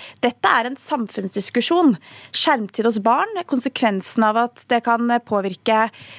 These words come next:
hvor kreative vi er. Altså, det å være kreativ forutsetter ofte at man kjeder seg, og ved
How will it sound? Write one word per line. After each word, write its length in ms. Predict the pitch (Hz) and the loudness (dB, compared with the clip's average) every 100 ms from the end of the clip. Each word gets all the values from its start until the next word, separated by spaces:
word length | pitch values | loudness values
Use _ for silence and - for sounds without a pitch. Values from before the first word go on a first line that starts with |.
| - | -2
hvor 140 | 233 | -2
kreative 720 | - 202 190 180 190 240 233 | 0 0 2 0 0 0 2
vi 60 | 262 | 2
er. 220 | 415 480 | 0 0
Altså, 240 | 330 262 247 | -2 0 0
det 160 | 233 | 0
å 80 | 202 | -2
være 140 | 190 - | -2 -4
kreativ 480 | 190 180 170 - 381 | -2 0 0 -4 -6
forutsetter 680 | - 196 185 208 - 233 - - 240 | -2 -2 0 -4 0 -2 -2 -6 -6
ofte 220 | - - | -4 -6
at 80 | 185 | -4
man 160 | 196 190 | -6 -4
kjeder 400 | - 240 190 180 | -2 0 0 0
seg, 240 | 285 403 | -2 -2
og 160 | - 247 | -4 -2
ved 220 | 240 226 | 0 0